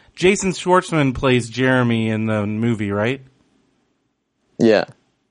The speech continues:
Speaker 1: Okay. And Steve Martin plays R-, Roy, or Ray? Yeah, Ray.
Speaker 2: Ray.
Speaker 1: And Claire Danes plays Mirabelle.
Speaker 2: Uh-huh.
Speaker 1: Who plays Lisa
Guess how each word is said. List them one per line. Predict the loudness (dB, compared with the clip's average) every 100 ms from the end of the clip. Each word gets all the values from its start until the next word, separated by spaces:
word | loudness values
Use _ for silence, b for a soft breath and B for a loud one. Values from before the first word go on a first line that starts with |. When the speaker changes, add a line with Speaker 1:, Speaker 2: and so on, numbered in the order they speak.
| _ _ _ -10
Speaker 1:
Okay. | -8 -6 -8 -10 _ b b -10
And | -8
Steve | -4 -2 2
Martin | 2 2 -2
plays | -2 0 2 0 -4 -18 _ -12
R-, | -10 -10 -8
Roy, | -4 -2 0 -2 -4
or | -4 -2
Ray? | 0 2 0 -4 -2
Yeah, | 0 0
Ray. | 0 -2 -4 -14 _ _ _ _ _ -16 -4
Speaker 2:
Ray. | 0 2 4 2 -2
Speaker 1:
And | -4 -4 -4 -4
Claire | 0 0
Danes | 2 0 0 -2 -4 -10 -20 _ _
plays | -6 -4 -2
Mirabelle. | -2 -2 -2 -2 -2 -4 -8 _ _ _ _ _ _ _ _ _ _ _ -14
Speaker 2:
Uh-huh. | -8 -2 0
Speaker 1:
Who | 0
plays | 0 0 0
Lisa | -2 -2 0 0 0 -4